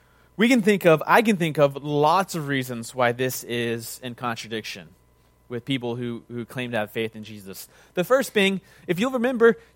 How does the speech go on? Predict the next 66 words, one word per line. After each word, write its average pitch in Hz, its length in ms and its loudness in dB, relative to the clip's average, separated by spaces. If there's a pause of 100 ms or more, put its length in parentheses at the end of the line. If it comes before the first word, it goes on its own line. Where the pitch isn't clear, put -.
Jesus 285 480 0
himself 240 400 4
was 226 120 0
poor. 208 540 4 (1160)
I - 20 -2
mean, 226 140 6
if, 240 140 4
if 208 220 0
Jesus 302 480 2
was 240 160 -2
walking 254 340 4
into 247 180 2
this 240 200 2
assembly, 233 680 2
he 285 420 2
would 262 200 0
be 233 140 0
the 233 100 0
guy 240 200 8
in 226 200 2
the 220 80 -2
shabby 233 300 2
clothes, 202 580 2
right? 180 360 4
Who 190 140 2
looked 233 220 2
like 233 140 4
he 247 60 2
hadn't 226 180 2
slept 262 300 0
in 247 120 -4
a 202 40 -2
few 185 200 -4
days 135 360 6
'cause 175 160 -4
he 202 80 0
had 226 160 6
no 214 120 -2
pillow 240 340 6
for 214 180 -2
his 202 120 0
head 233 280 4
and 160 120 -6
he 180 60 2
had 214 180 0
no 220 160 -2
clothes. 202 560 2
And 185 60 -4
he's 185 120 -4
just 202 140 -6
been 214 140 -8
walking 233 380 0
around 233 300 2
outside 247 440 4
and 208 60 0
he's 190 140 -6
kinda 240 240 -6
dirty 233 360 0
'cause 214 140 -10
he 226 40 -8
hasn't 214 180 -6
cleaned 240 180 -4
up 247 160 0
in 226 60 -2
a 208 60 2
while. 117 460 2